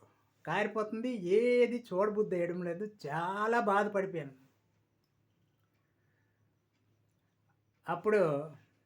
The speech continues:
మా సూపర్వైజర్ వచ్చాడు, పరిస్థితి చూశాడు.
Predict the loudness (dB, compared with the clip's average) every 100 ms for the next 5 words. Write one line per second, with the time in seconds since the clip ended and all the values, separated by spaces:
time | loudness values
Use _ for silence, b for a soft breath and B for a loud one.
0 | _ _ _ _ _ _ _ _ -4 0
1 | 0 2 4 4 4 2 2 2 2 0
2 | -6 _ _ _ _ _ _ _ _ _
3 | _ -4 -4 -2 -4 -2 -4 0 0 -2
4 | -6